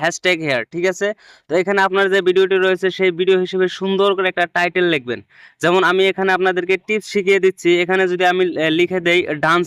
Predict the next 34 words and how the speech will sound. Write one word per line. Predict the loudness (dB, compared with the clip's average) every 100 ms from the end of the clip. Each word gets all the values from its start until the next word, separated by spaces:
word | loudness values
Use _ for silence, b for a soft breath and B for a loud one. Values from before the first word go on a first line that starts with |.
| -2
ভিডিও, | 0 0
তাহলে | 0 0 0 -2
কিন্তু | -2 -2
হবে | -2 -4
না। | -8 -16 B B B
তো | -2
আপনার | 0 2 0
যে | 0 -2 0
ভিডিও, | 2 2 2
ভিডিও | 2 2 2
হিসেবে | 0 -2
সুন্দর | -2 -2 0 0
করে | 0 0
একটা | 0 0 -2 -4 b b b -12 -4
টাইটেল | -4 0 2 4
লিখে | 2 0
দেবেন, | 2 0 0
এর | -4 -2
সাথে | -2 0
আপনি | 0 0 -2 -2
হ্যাশট্যাগ | -4 -2 -2 -2
বসিয়ে | -2 -2 -2
দেবেন, | -4 -2
ঠিক | -2 0
আছে? | 0 -2 B B B
তো | -2
হ্যাশট্যাগ | 0 -2 -2 -2 -2
বসানোর | 0 -2 0
জন্য | 0 0 0 2
এই | 0 2
যে | 0
আপনি | 0 0 -2
হ্যাশট্যাগের | -2 -4 -4 -2 -2
উপরে | -2